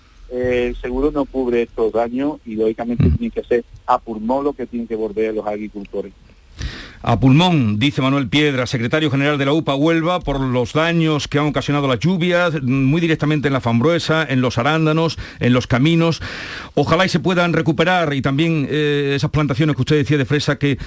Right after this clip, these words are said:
Speaker 2: eh, salvarían la cantidad de salarios, de jornadas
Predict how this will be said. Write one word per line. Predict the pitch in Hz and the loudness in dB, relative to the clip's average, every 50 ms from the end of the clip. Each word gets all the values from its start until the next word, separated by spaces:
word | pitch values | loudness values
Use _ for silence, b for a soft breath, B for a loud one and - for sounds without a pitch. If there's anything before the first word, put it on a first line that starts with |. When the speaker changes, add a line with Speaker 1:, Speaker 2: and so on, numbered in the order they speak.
| B B | B B
Speaker 2:
eh, | B - 135 135 - - | B -4 -4 -4 -4 -4
salvarían | - - 160 160 160 156 160 160 180 185 175 165 156 123 B B B B | 0 2 2 2 4 4 2 2 2 2 2 0 -2 -4 B B B B
la | B - 139 143 143 139 143 139 | B -2 -2 0 0 0 0 0
cantidad | - 147 143 135 110 139 143 151 156 160 160 165 151 | 0 0 0 2 2 2 2 2 2 2 0 -2 -2
de | 131 147 135 120 113 139 147 147 147 147 143 143 139 135 131 127 123 123 117 | -2 -2 -2 0 0 0 0 2 2 2 0 0 0 0 0 0 0 -2 -2
salarios, | - - 127 139 160 170 170 156 151 147 117 | 0 0 0 2 2 2 2 2 0 0 0
de | 135 131 | -2 -2
jornadas | - 135 120 143 156 160 160 156 160 156 - | -2 -2 0 2 2 2 2 0 0 -2 -4